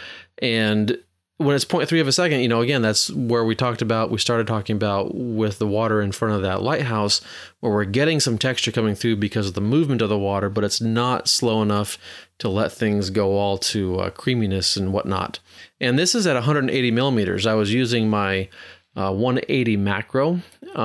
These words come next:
on this particular shot. I'm certainly not using it in the macro sense, but I was using that particular lens, and it came out pretty good. I ended up boosting the saturation just a little bit to help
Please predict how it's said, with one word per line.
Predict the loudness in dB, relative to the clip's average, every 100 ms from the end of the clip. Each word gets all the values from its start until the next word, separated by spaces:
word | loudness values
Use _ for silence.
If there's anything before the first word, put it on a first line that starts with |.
| 0
on | 0
this | 0 -2
particular | -4 -4 -2 0 0
shot. | 0 0 -2 -4 -4
I'm | -2
certainly | -2 -2 0
not | -2 0
using | 0 0 -2
it | -2
in |
the | -2
macro | -2 -2 -2 -2
sense, | 0 0 0 0 -2
but | 0 0 0 -2 -14 -18 -18 -20 -8
I | -2
was | 0 2 2
using | 0 2 0
that | 0
particular | -4 -4 -2 0
lens, | 0 2 2 2 0 0 -2 -4 -2
and | 0 2 0 -2 -4
it | -6 -6
came | -2 0
out | -2
pretty | 0 0 2
good. | 2 2
I | 0 0 0 0 -2
ended | -2 0
up | -2 0
boosting | 0 2 0 2 0 0
the | -2 0 0
saturation | 0 0 0 0 0 2
just | 0 0
a | -2
little | 0 0
bit | 0 -2 0
to | -2
help | -2 -2 -4